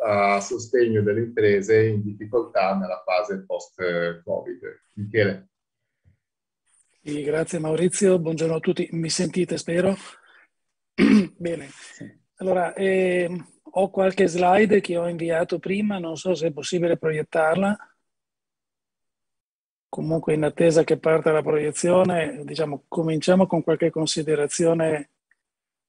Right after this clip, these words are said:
Speaker 2: di, di contesto, no? Eh, siamo in un anno in cui stiamo osservando una ripresa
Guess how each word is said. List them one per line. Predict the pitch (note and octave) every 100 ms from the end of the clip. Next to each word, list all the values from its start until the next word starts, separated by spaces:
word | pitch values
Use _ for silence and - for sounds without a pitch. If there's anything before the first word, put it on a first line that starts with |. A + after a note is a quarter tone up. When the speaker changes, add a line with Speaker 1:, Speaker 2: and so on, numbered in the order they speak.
| _ _
Speaker 2:
di, | D3 D#3 D#3 D#3+ D#3+ D3 C3
di | D3+ D3+ D3+ D3 D3 C#3
contesto, | - C#3 - F3+ C#3+ - E3 C#3 C3+
no? | D3+ E3+ E3 C3
Eh, | D#3 D3+ D3 C#3 C#3 C#3 C3+ B2+
siamo | - E3+ E3 D#3+
in | D#3
un | D#3+
anno | E3 E3 D3+ D3
in | C3+
cui | - D#3+ E3 D3+
stiamo | - D#3+ D#3 D#3+
osservando | C#3+ - C#3+ D#3 D#3 C#3+
una | C#3+ C#3
ripresa | C#3+ - E3+ D#3+ D3+ C#3 C3+